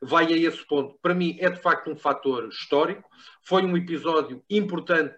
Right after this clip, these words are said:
na história, eh, recente e na história contemporânea portuguesa, que, infelizmente, eu acho que não é devidamente, ou ainda não é devidamente analisada e estudada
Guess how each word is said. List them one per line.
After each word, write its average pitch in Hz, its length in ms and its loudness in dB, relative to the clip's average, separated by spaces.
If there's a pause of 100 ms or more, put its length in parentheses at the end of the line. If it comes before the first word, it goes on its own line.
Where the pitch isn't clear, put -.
na 143 140 -2
história, 131 580 0 (280)
eh, 135 80 0
recente 156 440 -2
e 143 40 -2
na 143 80 -2
história 139 340 2
contemporânea 139 680 -2
portuguesa, 156 640 -6 (400)
que, 214 120 -2
infelizmente, 180 640 -2
eu 160 140 2
acho 156 200 0
que 156 60 -8
não 156 140 0
é 147 80 4
devidamente, 156 840 -4
ou 175 180 2
ainda 180 280 0
não 160 180 -4
é 156 80 0
devidamente 139 600 -4
analisada 135 580 -2
e 123 40 -8
estudada 117 600 -6